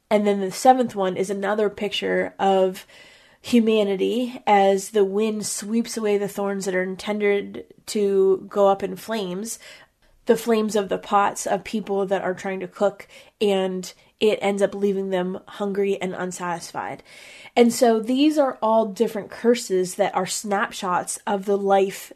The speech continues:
of Israel or the world of Israel. And so the sevenfold curse might imply that it will be effective because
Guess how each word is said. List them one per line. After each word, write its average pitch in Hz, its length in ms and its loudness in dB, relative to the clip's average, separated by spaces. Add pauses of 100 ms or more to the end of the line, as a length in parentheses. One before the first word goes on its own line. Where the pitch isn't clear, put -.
of 190 340 2
Israel 196 600 0
or 202 220 2
the 196 100 2
world 196 360 4
of 185 100 -4
Israel. - 560 -6 (320)
And 214 180 0
so 214 440 2
the 196 160 -6
sevenfold 233 840 0
curse 214 720 -2 (640)
might 214 460 2
imply 196 480 0
that 196 160 0
it 175 80 -4
will 196 200 0
be 185 320 -6
effective 185 920 -2
because 202 720 0